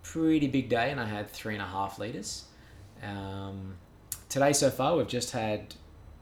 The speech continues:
six hundred mils when I had that juice with you right now. And I'll probably have another, you know, mm,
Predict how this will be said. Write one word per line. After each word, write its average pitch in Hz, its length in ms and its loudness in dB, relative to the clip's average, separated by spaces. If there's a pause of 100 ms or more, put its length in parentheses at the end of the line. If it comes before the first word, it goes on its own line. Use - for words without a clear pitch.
(140)
six - 220 -4
hundred 131 220 0
mils - 440 -4 (100)
when 120 160 -4
I 120 80 -2
had 123 220 -4
that 127 180 -2
juice 139 200 0
with 135 120 -2
you 175 140 0
right 113 200 -2
now. 101 220 -8 (420)
And 117 160 -2
I'll 120 60 0
probably 120 300 4
have 113 140 2
another, 113 360 0 (160)
you 127 80 -6
know, 139 180 -2 (320)
mm, 170 300 -4